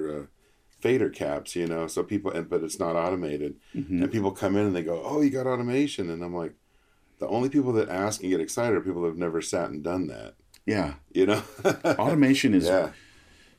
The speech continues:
Speaker 1: Oh my
Speaker 2: I
Speaker 1: gosh.
Speaker 2: got a love-hate relationship with it because it's very
Speaker 1: <laughs>
Speaker 2: tedious, and sometimes
Speaker 1: Yeah.
Speaker 2: it'll take you out of the song.
Speaker 1: Yeah.
Speaker 2: You know,
Speaker 1: It
Speaker 2: you're
Speaker 1: becomes
Speaker 2: you
Speaker 1: sort of mechanical.
Speaker 2: Yeah, it becomes mechanical, and you become kind of obsessed with the,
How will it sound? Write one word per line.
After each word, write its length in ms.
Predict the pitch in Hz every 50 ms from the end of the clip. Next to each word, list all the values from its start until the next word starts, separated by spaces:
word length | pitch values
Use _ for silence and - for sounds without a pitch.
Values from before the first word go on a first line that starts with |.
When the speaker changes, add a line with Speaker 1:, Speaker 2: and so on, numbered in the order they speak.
| _ _ _ _ _ -
Speaker 1:
Oh 120 | - 92 101
my 100 | 95 76
Speaker 2:
I 40 | -
Speaker 1:
gosh. 200 | - - 117 110
Speaker 2:
got 120 | 131 120
a 40 | 117
love-hate 480 | 110 110 110 110 104 104 110 104 107
relationship 680 | 95 98 92 92 98 98 98 - 92 - - 85 80 -
with 160 | 90 82 80
it 120 | 82 76 76
because 300 | 87 85 - 90 82 80
it's 120 | 80 69
very 320 | 78 78 87 87 95 98 98
Speaker 1:
<laughs> 0 |
Speaker 2:
tedious, 560 | 87 - 113 110 113 110 104 95 90 87 - -
and 100 | 87 -
sometimes 420 | - 123 123 - 135 107 107 95
Speaker 1:
Yeah. 40 | 98
Speaker 2:
it'll 120 | 92 92
take 300 | 92 - 101 101 98 -
you 120 | - 95 90
out 160 | 85 90 92
of 60 | 95 85
the 60 | 82
song. 580 | - - 87 87 107 110 90 73 69 62 - - _ _
Speaker 1:
Yeah. 320 | - 87 80 67 60 60 - - - -
Speaker 2:
You 140 | - - 92
know, 300 | 90 87 82 82 85 87
Speaker 1:
It 60 | 87 90
Speaker 2:
you're 120 | 95 92
Speaker 1:
becomes 200 | 92 92 90 101
Speaker 2:
you 60 | 101
Speaker 1:
sort 120 | - 98 90
of 60 | 82
mechanical. 640 | 78 73 - - 87 92 90 82 - - 127 139 147
Speaker 2:
Yeah, 220 | 214 240 233 117
it 80 | 95 87
becomes 320 | 87 95 - 120 117 113 104
mechanical, 640 | 104 101 92 - 104 117 135 135 120 - 98 85 85
and 100 | 85 85
you 80 | 82 82
become 680 | 82 87 82 - - 92 92 92 92 90 90 85 82 - - - - _ _ _
kind 200 | - 104 98 95
of 120 | 90 82
obsessed 600 | 87 82 82 - - - 104 95 95 92 - -
with 320 | - 90 90 - - - -
the, 160 | 82 80 80